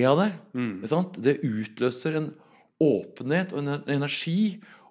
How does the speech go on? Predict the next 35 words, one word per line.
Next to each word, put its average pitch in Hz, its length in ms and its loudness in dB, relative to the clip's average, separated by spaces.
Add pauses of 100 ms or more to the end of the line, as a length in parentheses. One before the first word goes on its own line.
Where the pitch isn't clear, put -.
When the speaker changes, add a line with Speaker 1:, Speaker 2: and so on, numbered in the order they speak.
(120)
Speaker 1:
og 135 380 4
en, 147 400 -2
en 143 200 -2 (220)
større 113 500 -2
grad 110 300 2
av, 135 240 4 (500)
av, 123 240 4
eh, 131 220 4 (240)
kall 117 160 4
det 127 80 6
mottakelighet 143 1000 -2
Speaker 2:
Mm. 120 440 -4
Speaker 1:
omkring 135 340 0
hva 127 180 4 (160)
er 127 100 2
dette - 160 -4
her. 175 160 0 (760)
Ikke - 40 -8
sant? 156 160 0
For 143 140 -6
jeg 143 100 4
tror 139 140 -2
når 139 100 0
folk 131 260 -2
er 131 200 2
redd 165 220 4
da, 143 100 4
for 120 100 -4
det 131 100 6
er 110 120 4
man 120 180 0
jo 131 120 0
av 98 240 0
og - 60 -14
til, 113 180 0